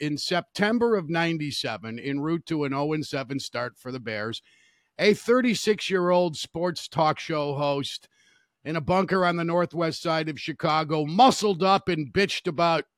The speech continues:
Eric Kramer smiling on the sidelines after he had been pulled from a bad loss. And you and I had an unfriendly exchange. I was surprised to find some stories about it when I Google searched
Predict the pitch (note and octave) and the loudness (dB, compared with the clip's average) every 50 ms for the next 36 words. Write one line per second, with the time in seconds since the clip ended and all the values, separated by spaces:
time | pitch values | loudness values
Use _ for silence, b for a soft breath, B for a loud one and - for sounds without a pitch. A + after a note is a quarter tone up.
0 | _ _ - F#3 G#3 A3 G#3+ - - _ - - - G3 F#3+ F#3+ F#3 E3+ D3+ D3+ | _ _ 0 2 4 4 2 0 -4 _ -4 0 2 2 4 2 2 0 -2 -2
1 | - - - - - G3 G3+ G#3+ A3+ A#3+ A3+ G#3 F#3+ F3+ F3 F3 F3 E3+ E3 D3+ | -4 -6 -8 -6 -4 0 2 4 4 4 4 2 2 2 2 0 0 0 -2 -4
2 | - - F3 E3+ E3 D#3+ C#3+ D3 C#3+ C#3 C#3+ C#3 B2 D3 D3 D3+ C3+ - D3 D3 | -2 -2 0 0 0 0 0 -2 -4 -4 -4 -4 -4 -2 -2 -2 -4 -4 -6 -6
3 | C#3+ C#3+ C#3 C3 B2+ C#3+ C3+ C3 - - D3+ D3 D3 C3 A#2 - D3 C3+ C3 A#2 | -4 -4 -6 -4 -4 -4 -4 -4 -4 -2 -2 -2 -2 -4 -6 -6 -6 -6 -6 -4
4 | G#2 C3+ C3+ C#3+ D3 C#3 C3+ C3+ C3+ C3+ C3+ - - - B2+ C3+ D3+ F#3 A3 G#3 | -4 -4 -4 -4 -4 -4 -2 -2 -2 -2 -2 -4 -6 -8 -8 -6 -4 -4 -4 -4
5 | F3+ E3 E3 E3 D#3+ D#3 D3 D3+ D3 C#3+ C#3 C3+ B2+ B2 B2 C#3 D#3 F#3+ G3+ D#3 | -2 -2 -2 -2 -2 -2 -2 -2 -2 -2 -2 -4 -4 -4 -4 -4 -4 -4 -4 -8
6 | - - E3+ E3+ E3+ E3 E3 D3+ C#3+ C3 A#2+ - - - C#3+ C#3+ D3+ C#3+ - D#3 | -8 -8 -6 -4 -4 -4 -2 -2 -4 -4 -8 -10 -8 -6 -4 -4 -4 -6 -4 -4
7 | F3+ F3 F#3 E3+ - - F3+ D#3 - G3 A#3 C4 C4+ C4 G3+ - G3+ - - F#3 | -2 -2 -2 -4 -6 -10 -14 -8 0 4 4 4 4 4 2 -2 -6 -2 0 0
8 | F3+ F3+ F3+ E3+ C3+ B B B B B B B B B B B - - F#3+ F#3+ | 0 0 0 -2 -4 B B B B B B B B B B B -6 -2 -2 -2
9 | D#3+ - - - A3 G#3+ G#3+ A3 A3 G3+ D#3+ C#3 E3 C#3 D#3+ D3+ D3 C#3+ D3 D3 | 0 -2 0 2 4 6 6 8 6 6 4 2 0 0 2 4 4 4 4 2
10 | C#3 - D3 E3 E3 D#3+ D#3 D3+ D3 C#3+ C#3 F3+ G#3+ A3+ F#3+ E3 D3 C3 - - | 0 0 -2 0 0 2 2 2 0 0 0 0 0 2 2 0 0 0 -4 -4
11 | - E3 D#3 D#3 C3 - - - | 0 0 0 0 -2 -6 -10 -10